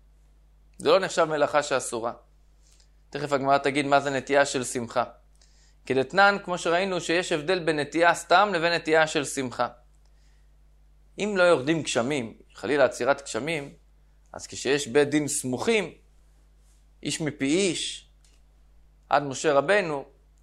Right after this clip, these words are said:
היו גוזרים שלוש עשרה תעניות על הציבור. היום בזמננו, מביאים מהיעבץ,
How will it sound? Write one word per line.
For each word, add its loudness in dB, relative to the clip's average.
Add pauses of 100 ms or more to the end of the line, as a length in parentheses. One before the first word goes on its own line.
(320)
היו 0 (380)
גוזרים 2 (100)
שלוש 4
עשרה -2
תעניות 4
על 6
הציבור. 0 (2500)
היום 2
בזמננו, 0 (1400)
מביאים -4
מהיעבץ, 0